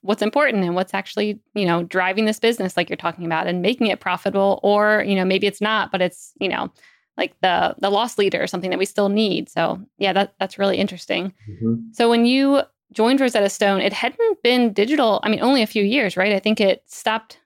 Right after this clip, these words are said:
Speaker 1: maybe it didn't stop doing C Ds, but it went online, wasn't it, in twenty thirteen?
Speaker 2: Yeah, and it, I would say it's kind of, it was, like, half digital. What that means is we were selling one of the most expensive products in the App Store
Speaker 1: Mm-hmm.
Speaker 2: time, and we didn't really have,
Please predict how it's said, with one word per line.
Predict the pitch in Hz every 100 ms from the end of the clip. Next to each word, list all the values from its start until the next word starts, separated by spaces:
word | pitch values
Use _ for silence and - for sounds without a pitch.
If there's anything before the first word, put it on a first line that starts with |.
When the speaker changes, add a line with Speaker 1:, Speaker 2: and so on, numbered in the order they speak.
| -
Speaker 1:
maybe | 277 214 185
it |
didn't | - 180
stop | - 180 -
doing | -
C | - -
Ds, | - 180
but | -
it | 185
went | 202 226 -
online, | 202 185 202 226 190 -
wasn't | 208 240
it, | 226
in | 202
twenty | - 202
thirteen? | 202 196 - 190 277 - _ _ _ _ _ -
Speaker 2:
Yeah, | 156 165
and | 156
it, | 160 170
I | 170
would | 196
say | 185 180
it's | 143
kind | - 160
of, | -
it |
was, | 147 135
like, | 135 123 - -
half | - - 131 135 - -
digital. | 120 127 131 139 135 143
What | 143 117
that | 131 123
means | 123 123 127 - - -
is | 120 110
we | 123
were | 120
selling | - 139 127 120
one | 120
of |
the | 113
most | 110 117
expensive | - - 117 113 113
products | - 113 104 104 104 -
in | 104
the | 95
App | 95 90
Store | - 117 113 113 113
Speaker 1:
Mm-hmm. | 220 208 202 - _ _ _ _ 117
Speaker 2:
time, | 110 110 117
and | 117
we |
didn't | 120 123 120
really | 113
have, | 113 113 110 104